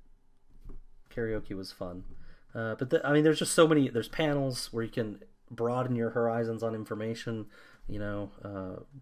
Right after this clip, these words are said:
tons of different topics, um, out there. And, uh, I don't know, man, you can,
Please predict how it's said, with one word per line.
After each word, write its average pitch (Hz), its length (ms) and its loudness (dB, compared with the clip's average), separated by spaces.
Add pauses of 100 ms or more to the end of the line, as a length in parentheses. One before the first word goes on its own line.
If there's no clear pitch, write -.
(100)
tons 113 280 -2
of 101 180 -8
different 110 280 -6
topics, - 640 -6 (420)
um, 101 440 -8 (140)
out 101 180 -6
there. 98 300 -2 (440)
And, 95 300 -10
uh, 92 280 -6 (460)
I 127 80 2
don't 139 100 8
know, 135 120 8
man, 107 260 2 (140)
you 113 120 -6
can, 120 300 2